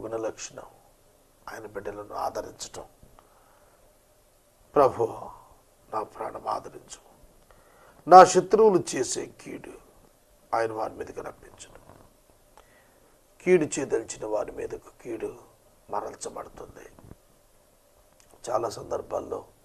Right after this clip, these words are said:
మనకు కీడు కలుగుతుంది అని మనం భయపడుతుంటాం, బాధపడుతుంటాం.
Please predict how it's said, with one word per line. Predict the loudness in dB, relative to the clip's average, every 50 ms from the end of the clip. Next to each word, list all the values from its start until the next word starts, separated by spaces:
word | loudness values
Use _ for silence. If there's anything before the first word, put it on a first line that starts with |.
| -20 _ _ _ _ -20 -20 -20 -20 -20 -20 -20 -20 -20 _ -20 -14 -14
మనకు | -10 -10 -8 -8 -8 -12
కీడు | -10 -6 -4 -2 -2 -2
కలుగుతుంది | -4 -6 -6 -6 -8 -10 -12 -14 -16 -12 -10 -8 -8 -8
అని | -10 -10 -10
మనం | -12 -10 -12 -12 -14
భయపడుతుంటాం, | -14 -14 -14 -12 -12 -14 -16 -16 -16 -20 -20 -18 -16 -16 -16 -16 -18 -20 _ -6
బాధపడుతుంటాం. | -6 -6 -4 -6 -8 -14 -16 -16 -16 -18 -20 -18 -18 -20 -20